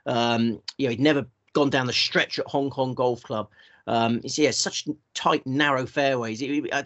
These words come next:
I didn't, I'd never thought it was gonna be smooth. Um, so I was, you can imagine my excitement levels when our pre-tournament twenty to one tip and, um, uh, uh, with, with the top up at forties,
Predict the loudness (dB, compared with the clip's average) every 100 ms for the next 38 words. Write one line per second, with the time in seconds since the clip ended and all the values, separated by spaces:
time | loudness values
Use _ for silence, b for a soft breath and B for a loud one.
0 | -4 -4 -4 0 4 4 4 2 4 2
1 | 2 4 8 6 4 b b b 4 4
2 | 4 2 0 0 -2 -4 -4 -2 2 4
3 | 4 2 0 0 -2 0 0 -4 -6 -6
4 | -8 -4 -4 -4 -8 _ _ _ -2 -2
5 | 0 0 0 2 2 2 -2 -2 0 2
6 | 2 0 0 0 -2 -6 _ _ _ -2
7 | -2 0 2 2 -2 0 -2 -2 -6 -10
8 | -8 -6 -8 -6 -8 -6 0 0 0 -4
9 | -4 2 2 0 -6 -6 -8